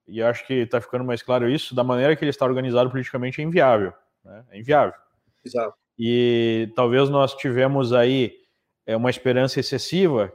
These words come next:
Speaker 1: que pela figura do Jair e com as pessoas aí com uma equipe ministerial muito boa, é, seria possível passar por cima dessa inviabilidade estrutural, né, do, do Brasil.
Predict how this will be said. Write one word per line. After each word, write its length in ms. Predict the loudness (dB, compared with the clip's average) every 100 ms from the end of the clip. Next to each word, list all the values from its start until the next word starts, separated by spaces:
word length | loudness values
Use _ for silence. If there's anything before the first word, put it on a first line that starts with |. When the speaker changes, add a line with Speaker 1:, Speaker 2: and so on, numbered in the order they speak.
| _
Speaker 1:
que 160 | -8
pela 500 | -6 -2 2 2 2
figura 800 | -2 -4 2 4 6 6 2 -2 -10 _
do 160 | -8
Jair 580 | -2 0 0 2 4 4
e 80 | 2
com 80 | -4
as 80 | -10
pessoas 640 | _ -12 -8 0 2 2
aí 80 | 0
com 60 |
uma 100 | -6
equipe 460 | -8 -10 -8 -8 -6
ministerial 560 | -8 -10 -6 -2 0
muito 240 | -2 -6 -10
boa, 560 | -2 2 4 4 2 -4 _ _ _ _ _ _ -8
é, 140 | -6
seria 300 | -2 2 2
possível 840 | 2 -4 -2 -2 2 4 4 2 0
passar 260 | 0 0
por 180 | -2 -6
cima 300 | -8 -6 -2
dessa 320 | -2 -2 -4
inviabilidade 680 | -4 -2 -2 -2 0 0 0
estrutural, 720 | -4 -4 2 6 6 4 -4 -16
né, 220 | -14 -14 _ _ _ _ _
do, 260 | -6 -4
do 80 | -2
Brasil. 540 | 2 4 4 2 0